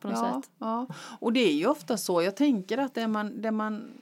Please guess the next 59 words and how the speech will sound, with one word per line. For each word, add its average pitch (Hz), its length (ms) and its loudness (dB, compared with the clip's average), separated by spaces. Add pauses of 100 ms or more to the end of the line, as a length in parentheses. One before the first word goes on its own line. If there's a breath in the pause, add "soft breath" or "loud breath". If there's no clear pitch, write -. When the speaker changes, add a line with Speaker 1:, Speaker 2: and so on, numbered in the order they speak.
(260)
Speaker 2:
mm, 220 440 -4
oftast 202 400 -6
hör 214 280 2
så 294 140 -4
är 247 100 2
det 175 60 -2
ju 175 80 2
att 175 200 -6
egot 160 500 -6
har 151 200 -4
en 151 160 -4
negativ 151 560 -8
röst. - 300 -8
Precis 196 220 -2
Speaker 1:
Ja. 190 80 4
Speaker 2:
så 175 160 -2
som 160 200 -8
vi 151 120 -6
pratade 147 380 -10
om 147 100 -4
innan. 160 440 -2
Speaker 1:
Ja. 180 60 -4 (120)
Speaker 2:
Du 175 100 -6
ska - 160 -8
inte 160 140 -10
tro 160 200 -6
att 160 160 -10
du - 60 -10
är - 180 -6
något. - 180 -10
Och - 160 -12
Speaker 1:
Nej. 170 140 -4
Speaker 2:
varför 165 240 -6
skulle 170 300 -4
det 170 260 -4
gå 175 120 -6
bra? - 280 -4
Och 147 80 -8
varför - 160 -2
Speaker 1:
Mm. 233 120 -6
Speaker 2:
ska 190 180 -6
du 185 380 -2
göra 170 240 0
det? 143 360 -6
Och 104 80 -4
det 190 120 -4
tror, 190 180 -6
Speaker 1:
Mm. 185 120 -6
Speaker 2:
fattar 175 340 -4
du 151 100 -6
väl. 156 340 -4
Och, 147 140 -6 (440 loud breath)
men 262 300 0
jag - 220 -4
tänker 262 500 -6
någonstans 294 500 -6
att 262 140 -8
nej, 247 540 -8
men 180 300 -4